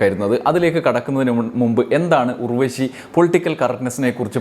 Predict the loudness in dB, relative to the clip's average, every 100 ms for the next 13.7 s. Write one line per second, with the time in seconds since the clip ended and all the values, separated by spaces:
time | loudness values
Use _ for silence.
0 | 2 2 2 2 2 2 -2 0 0 0
1 | 0 2 2 0 -2 -2 0 -2 0 0
2 | 0 -2 -8 0 2 4 2 0 -2 0
3 | 0 2 0 0 -2 -4 -2 -2 2 2
4 | 2 0 2 0 0 2 4 2 -4 -4
5 | 2 2 2 4 4 2 0 0 0 2
6 | 2 0 0 0 -2 -14 -20 -6 -2 0
7 | 0 2 0 0 0 0 0 -2 0 0
8 | 0 2 2 0 -2 -4 0 2 2 0
9 | 2 4 4 2 2 2 0 -4 -2 0
10 | 2 2 2 0 -2 -4 0 0 -2 -2
11 | 0 0 -4 -6 -12 -4 0 0 0 0
12 | 2 2 2 -4 -6 0 2 2 2 2
13 | 2 0 -2 0 2 2 0